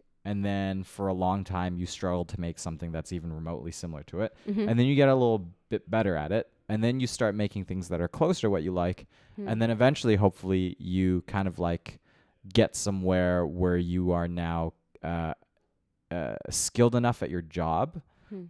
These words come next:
Speaker 1: that you can bring what it is that you see to light, and then other people kind of, like, find it entertaining. But
Speaker 2: Cool.
Speaker 1: really, like, creativity just kinda comes down to what do you think will be cool and what do you think will be good.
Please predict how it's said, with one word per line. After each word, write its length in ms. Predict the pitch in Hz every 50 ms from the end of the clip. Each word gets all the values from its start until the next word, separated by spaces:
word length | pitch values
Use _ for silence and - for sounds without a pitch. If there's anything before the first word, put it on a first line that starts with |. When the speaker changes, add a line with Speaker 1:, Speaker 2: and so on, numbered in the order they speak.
| _ -
Speaker 1:
that 420 | - 92 92 98 95 92 - -
you 120 | 107 98 95
can 180 | - 101 95
bring 320 | 82 - 92 101 104 101 95
what 140 | 95 92
it 120 | 90 87 90
is 160 | 92 85 82
that 120 | 87 67
you 100 | 65 87
see 180 | 82 - - 90
to 80 | - 85
light, 200 | 82 82 82 80
and 200 | 85 82 82 80
then 100 | 80 - -
other 240 | 76 - - 85 80
people 320 | - 85 78 - 78 76
kind 180 | - 82 78 80
of, 100 | 76 -
like, 120 | 76 78
find 260 | - - 80 82 76 76
it 80 | 76
entertaining. 560 | 76 71 78 80 - - 80 87 101 123 151 - _ _ - - - _ _ _
But 240 | - 110 113 110 -
Speaker 2:
Cool. 100 | 160 147 - -
Speaker 1:
really, 500 | 92 104 113 127 143 151 147 135 120 110
like, 400 | 104 98 92 92 95 - - _
creativity 580 | - 117 107 107 104 - 107 98 90 98 95 85
just 220 | 85 87 80 -
kinda 200 | - - 95 92 90
comes 460 | - - - 95 92 92 90 87 90
down 500 | - - 92 87 90 87 85 87 90 85 -
to 320 | - - 95 90 87 87 85
what 300 | 85 85 90 82 - -
do 80 | 87
you 80 | 87 82
think 220 | - 92 85 82
will 80 | 85 78
be 160 | 76 80 -
cool 520 | - - - 95 98 107 117 135 160 165 143
and 160 | 101 95 95
what 80 | 90 85
do 60 | 87
you 60 | 90
think 200 | - - 87 85
will 60 | 82 80
be 100 | 78 78
good. 360 | 73 - 92 101 127 139 143